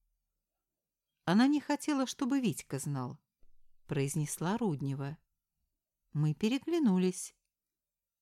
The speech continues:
"Вы же сказали, она дом для него покупала". "Да, то есть нет". Сообразив, что разговор нам предстоит долгий, мы заказали еще кофе.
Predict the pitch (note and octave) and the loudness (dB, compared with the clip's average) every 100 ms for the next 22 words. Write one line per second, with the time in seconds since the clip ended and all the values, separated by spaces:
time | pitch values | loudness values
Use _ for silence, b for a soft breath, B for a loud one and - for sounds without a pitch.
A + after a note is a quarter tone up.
0 | _ C3 D3 F3 A#3+ - C#4 B3 C#4+ B3 | _ -6 0 0 0 0 0 2 4 4
1 | A#3 A3+ A3 C4+ A#3+ C4+ D4+ F4 A#3+ - | 6 4 4 4 2 2 2 4 2 0
2 | - - - C3+ A2 D#3 - _ _ _ | -4 -6 -2 -4 -4 -10 -14 _ _ _
3 | _ _ _ _ _ _ - D3+ F#3 D3+ | _ _ _ _ _ _ -4 2 4 2
4 | D#3+ G#3 B3+ _ _ - A#3+ A#3 A3+ - | -2 -6 -12 _ _ -4 0 2 0 -4
5 | - - - F3 C#3+ - - _ _ _ | -10 -8 -2 0 0 -6 -16 _ _ _
6 | _ _ _ _ _ _ - - A3+ G#3+ | _ _ _ _ _ _ -10 0 0 2
7 | B3 B3+ - D4+ - - - - - - | 2 0 0 -2 -4 -16 -16 -16 -14 -2
8 | B3+ B3+ G#3+ C4 B3+ A#3+ F3+ F3 G#3+ G#3+ | 0 0 0 0 2 2 2 0 -2 -4
9 | - - G#3+ G3 D#3+ F#3 D#4+ E4 - C4 | -6 -4 0 0 -2 0 0 0 -2 -4
10 | B3+ _ _ _ _ _ _ - F3 C#4+ | -4 _ _ _ _ _ _ -2 2 2
11 | E4+ F4 D#4 D4 C#4 C4 A#3 A3+ - G#3+ | 2 -2 -2 -2 0 0 -2 -2 -4 -4
12 | G#3 - C3 A#2 - C3+ | -4 -6 -8 -8 -12 -14